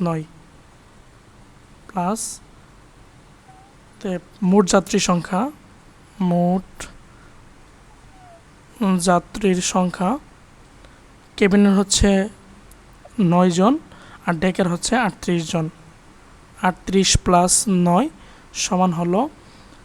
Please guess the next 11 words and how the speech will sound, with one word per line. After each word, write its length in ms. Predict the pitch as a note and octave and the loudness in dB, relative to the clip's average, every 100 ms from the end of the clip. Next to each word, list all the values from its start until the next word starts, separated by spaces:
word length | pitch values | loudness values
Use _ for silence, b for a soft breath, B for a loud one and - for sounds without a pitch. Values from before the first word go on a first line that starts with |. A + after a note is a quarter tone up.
| - - | -20 -8
আট 120 | F#3 | -6
আট 100 | F#3+ | -6
ষোলো, 600 | - - G3 G3 F#3+ F3 | -6 -2 0 2 2 0
আহ, 1900 | D#3 - - - - - - - - - - - - - F3+ E3 E3 E3 E3 D#3+ B B - - - - - - | -4 -10 -20 -20 -20 -20 -20 -20 -20 -20 -20 -20 -20 -10 -6 -6 -6 -6 -8 -12 B B -20 -20 -20 -20 -18 -4
ছয়চল্লিশ, 520 | A3+ G#3 G3+ F#3 - | -2 0 -2 -4 -4
সাতচল্লিশ 460 | F#3+ - F#3 F3+ F3 - - A#3+ | -6 -6 -6 -6 -8 -14 -12 -6
জন 160 | F3 F3+ | -2 0
হচ্ছে 440 | F3+ - - C#4 E4 B B B - - | -2 -4 -4 -4 -4 B B B -10 0
এই 280 | A3+ A3 G#3 | 2 2 0
যে 140 | F#3+ | -2
মোট 280 | F3 E3+ | -2 -4